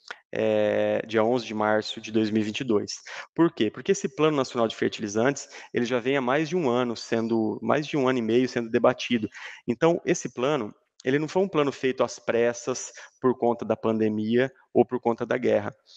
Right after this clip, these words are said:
mas ele vinha sendo elaborado e, por coincidência do destino, ele foi lançado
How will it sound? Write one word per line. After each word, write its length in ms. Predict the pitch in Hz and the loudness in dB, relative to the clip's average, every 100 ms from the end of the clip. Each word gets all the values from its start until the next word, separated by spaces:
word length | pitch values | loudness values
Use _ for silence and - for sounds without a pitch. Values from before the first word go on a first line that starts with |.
| - - - | -20 -20 -6
mas 500 | 147 131 170 - - | 0 0 0 -8 -6
ele 200 | 110 123 | 0 0
vinha 240 | 110 117 120 | 0 0 -2
sendo 400 | - 110 110 113 | 0 0 0 -2
elaborado 720 | 113 113 156 120 117 127 165 - - _ - | -2 0 0 2 0 -4 -10 -14 -20 _ -6
e, 640 | 131 135 131 131 131 127 | -2 0 2 0 0 -4
por 160 | - 135 | -6 -2
coincidência 640 | - 139 131 120 165 165 | 2 0 0 0 0 0
do 100 | 139 | -4
destino, 600 | 131 127 - 135 147 175 | 0 -2 -2 -2 0 2
ele 160 | 131 139 | 2 0
foi 180 | - | 2
lançado 800 | 143 175 185 - 120 123 131 147 | 2 2 -2 0 2 2 -2 -8